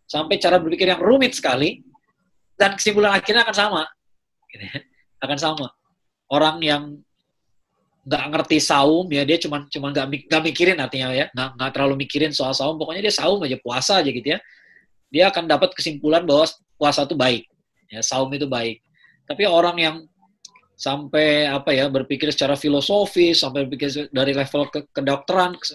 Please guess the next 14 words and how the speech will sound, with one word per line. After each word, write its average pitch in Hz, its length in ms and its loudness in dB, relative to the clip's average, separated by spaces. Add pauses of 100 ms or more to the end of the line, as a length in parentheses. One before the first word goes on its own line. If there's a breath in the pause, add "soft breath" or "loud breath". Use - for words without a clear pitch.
medis, 165 320 0
segala 143 240 0
macam 143 320 -6
gitu 165 240 0
ya, - 20 -14 (840 soft breath)
psikologis, 175 720 2
dia 156 160 0
akan 160 160 -8
sampai 151 240 -4
pada 147 160 -2
kesimpulan 156 400 -4
yang 156 80 -8
sama 170 160 0
juga, 175 400 0